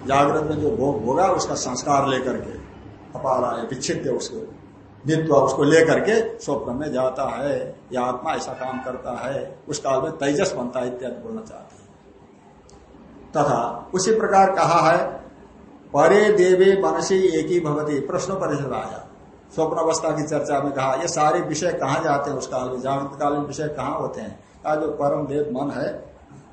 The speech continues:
उसमें एक हो जाते हैं सब। सारे विषय जितने भी हैं, हस्तौचा, आदत, तब इत्यादि, जो हाथ और हाथ के कार्य, स्त्रोत्र और स्त्रोत्र का कार्य, जितने भी है विषय और इंद्रियां जितने भी है सब मन में एक हो जाते हैं।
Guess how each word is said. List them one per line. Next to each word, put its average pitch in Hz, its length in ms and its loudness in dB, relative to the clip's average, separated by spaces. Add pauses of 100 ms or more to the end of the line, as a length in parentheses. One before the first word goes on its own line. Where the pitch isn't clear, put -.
(220)
उसमें 190 220 -6
एक 165 140 -4
हो 120 80 -6
जाते - 120 -10
हैं - 220 -18
सब। - 680 -20
सारे 143 300 0
विषय 117 240 -8
जितने 123 380 -8
भी 120 140 -6
हैं, 117 320 -8 (600)
हस्तौचा, 147 460 -2
आदत, 139 460 0
तब 143 200 -4
इत्यादि, 135 420 -2
जो 135 100 -4
हाथ 135 260 0
और 151 320 0
हाथ 131 100 0
के 147 180 -4
कार्य, 143 560 0 (240)
स्त्रोत्र 147 380 0
और 156 140 2
स्त्रोत्र 143 380 -4
का 147 120 -2
कार्य, 147 340 2
जितने 156 340 0
भी 185 120 2
है 160 120 0
विषय 151 220 0
और 185 340 4
इंद्रियां 151 360 0
जितने 147 300 2
भी 160 140 2
है 139 100 2
सब - 480 2
मन 165 100 0
में 160 100 -2
एक 156 180 6
हो 117 120 0
जाते - 320 -8
हैं। - 60 -20